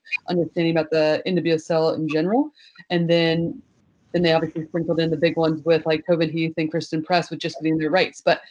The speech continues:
you mentioned, I mean, that, that could be with one eye on the future. It's, it's still unclear on whether or not they'll play and, or they'll use that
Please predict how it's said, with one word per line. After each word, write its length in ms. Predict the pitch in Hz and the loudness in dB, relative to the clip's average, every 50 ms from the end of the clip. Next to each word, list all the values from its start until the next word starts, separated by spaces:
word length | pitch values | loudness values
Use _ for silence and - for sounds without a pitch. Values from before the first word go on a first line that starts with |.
| - - - - - _ _ _ _ _ _ _ _ _ - | -14 -12 -12 -12 -12 _ _ _ _ _ _ _ _ _ 2
you 100 | 247 220 | 4 6
mentioned, 340 | 208 254 277 - 190 175 175 | 6 6 6 6 4 4 4
I 60 | 175 | 4
mean, 300 | 185 180 180 180 180 - - _ _ - | 2 2 0 0 -4 -6 -10 _ _ 0
that, 220 | 190 - - 185 | 0 0 0 0
that 140 | 202 196 185 | -2 -2 -2
could 100 | - 185 | -2 -4
be 180 | 180 196 190 185 - | -2 -2 -2 -2 -4
with 140 | 185 175 - | -6 -8 -4
one 160 | - 175 190 190 | -2 0 2 2
eye 160 | 185 180 180 | 4 2 2
on 80 | 185 | 2
the 80 | 180 175 | 0 -2
future. 460 | - 220 233 - - 165 - 151 - _ _ | -2 -4 -4 -4 -4 -6 -6 -8 -10 _ _
It's, 300 | - 180 170 156 - - | -8 -8 -8 -8 -10 -12
it's 180 | 170 175 - _ | -12 -12 -12 _
still 300 | _ - 202 190 175 175 | _ -2 0 0 0 0
unclear 340 | 175 170 - 190 185 185 175 | -2 -4 -4 -2 0 0 2
on 80 | 170 | 0
whether 140 | 170 170 165 | 0 -2 -2
or 40 | 165 | -2
not 140 | 170 165 - | -2 -2 -2
they'll 140 | 165 160 | -4 -4
play 420 | - - 180 175 185 233 285 294 294 - - - | -4 0 2 2 4 4 2 2 -2 -6 -6 -2
and, 400 | 180 170 170 165 165 165 165 156 | 0 0 2 0 0 0 -2 -2
or 220 | - 170 170 165 | 0 0 0 2
they'll 120 | 160 170 | 4 2
use 380 | 165 170 165 160 180 180 175 175 - - | 2 2 0 0 0 0 0 0 0 0
that 320 | 175 160 160 151 - - | 0 2 2 0 -2 -6